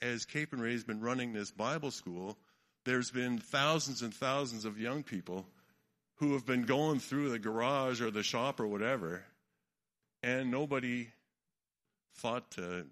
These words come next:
you know, hit it with a ball peen hammer or whatever to see what, see what's going on. Micah may have seen it. Who knows, right? And it was live. And so <clears throat> the reason I tell you that story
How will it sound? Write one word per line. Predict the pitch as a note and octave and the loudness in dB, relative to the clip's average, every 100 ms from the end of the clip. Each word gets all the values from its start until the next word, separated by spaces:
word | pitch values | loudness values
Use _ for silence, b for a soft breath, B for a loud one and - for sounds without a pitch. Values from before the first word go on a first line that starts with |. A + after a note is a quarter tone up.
| - | -10
you | G2+ | -8
know, | D#2+ | -6
hit | - A2 | -4 -4
it | G#2 | -4
with | F#2 | -6
a | |
ball | E2 G2 G#2+ | -6 -4 -4
peen | G2+ G2 | -6 -8
hammer | F2+ G#2 A#2 A#2+ G2+ | -4 -2 -2 -4 -4
or | G2 | -4
whatever | G2+ A2+ B2 | -2 0 0
to | G2 F#2 | -2 -4
see | - A2+ | -4 -4
what, | A2 G#2 | -4 -6
see | - A#2 | -6 -6
what's | A2+ G#2+ | -4 -4
going | - A#2 A2+ | -4 -4 -2
on. | A2 C3 F#2 - _ _ _ _ - | -2 -4 -6 -14 _ _ _ _ -2
Micah | C3 A3+ A#3+ D3+ | 2 4 4 4
may | E3+ | 6
have | E3 | 4
seen | - E3 A3 | 4 4 4
it. | A3+ - | 2 2
Who | F3+ | 4
knows, | F3+ G#3 - - | 4 2 -2 -8
right? | G#2+ C3+ G2 - _ _ _ _ _ _ _ _ _ _ _ _ _ _ _ _ _ C3+ | -6 -6 -8 -16 _ _ _ _ _ _ _ _ _ _ _ _ _ _ _ _ _ 0
And | |
it | D3 | 2
was | C#3 C#3 | 2 0
live. | C#3+ C3+ - - - - _ _ _ _ _ _ _ _ _ _ _ _ _ _ _ _ _ | -4 -6 -12 -18 -20 -20 _ _ _ _ _ _ _ _ _ _ _ _ _ _ _ _ _
And | C3+ A#2+ | -2 2
so | D#3 C#3+ C3 - | 4 4 4 0
<clears throat> | - - - _ _ _ _ _ _ _ - - _ G#2+ | -2 -2 -10 _ _ _ _ _ _ _ -20 -20 _ -4
the | |
reason | B2 F3+ E3+ C#3 | 0 0 2 0
I | |
tell | A#2+ C#3 A#2+ | 0 0 0
you | G#2+ | 2
that | A#2+ C3 | 2 2
story | - G#2 D#2 C2+ | -4 -4 -4 -8